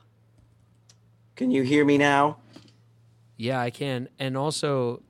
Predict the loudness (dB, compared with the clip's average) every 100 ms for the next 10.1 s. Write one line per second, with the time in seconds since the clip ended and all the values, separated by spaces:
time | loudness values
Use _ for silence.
0 | _ -8 -6 -4 -6 -6 -8 -6 -4 -4
1 | -6 -4 -4 -4 -4 -8 -8 -10 -10 -12
2 | -12 -12 -16 _ _ -6 -4 -4 -10 -20
3 | _ _ _ _ _ _ _ -2 4 4
4 | 4 2 2 2 2 2 0 -2 -8 -12
5 | -8 -2 -2 -2 -6 -12 -2 -2 -4 -14
6 | -16 -20 _ _ -8 -4 -4 -4 -4 0
7 | 0 -2 -8 _ _ _ _ -2 0 2
8 | 2 2 2 0 0 -4 -4 -4 -4 -2
9 | 0 -2 -2 -6 -4 -4 -2 -4 -4 -8